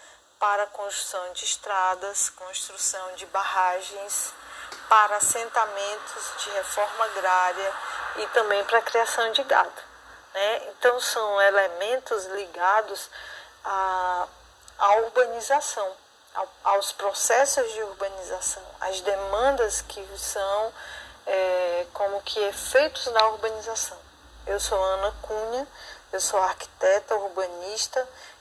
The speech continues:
e por mais de três décadas eu trabalho com um enfoque voltado,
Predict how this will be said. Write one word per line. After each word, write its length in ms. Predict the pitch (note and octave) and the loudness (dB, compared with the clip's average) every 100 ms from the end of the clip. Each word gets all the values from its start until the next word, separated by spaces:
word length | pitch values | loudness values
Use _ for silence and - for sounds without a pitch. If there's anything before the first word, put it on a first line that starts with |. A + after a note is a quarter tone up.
| - | -16
e 420 | F#3 F#3 F3+ F3+ - _ - - - - - - - - - - | -12 -10 -10 -14 -18 _ -20 -20 -20 -20 -20 -20 -20 -20 -18 -4
por 260 | G#3 F#3+ | -4 -2
mais 320 | F#3+ G3 G#3 G#3+ | 2 4 4 0
de 120 | G#3+ | -4
três 400 | - G#3 G#3+ - | -2 -2 -2 -6
décadas 720 | - F3+ G3 - G3 G3 F3+ | 0 2 2 -2 -6 -6 -6
eu 140 | F#3 F3+ | -8 -8
trabalho 720 | - F3+ F3 F3 F3+ G#3+ B3+ - - - _ _ | -6 -8 -2 0 0 -2 -6 -12 -20 -20 _ _
com 120 | - G#3 | -10 -8
um 400 | G3 F#3+ G3 D4 | -8 -10 -10 -8
enfoque 460 | - - - D4+ - - | -4 2 2 2 -12 0
voltado, 1080 | G#3+ C#4 - - G3+ F#3 F3+ F#3 - D4 | 4 4 2 -4 2 4 4 2 2 0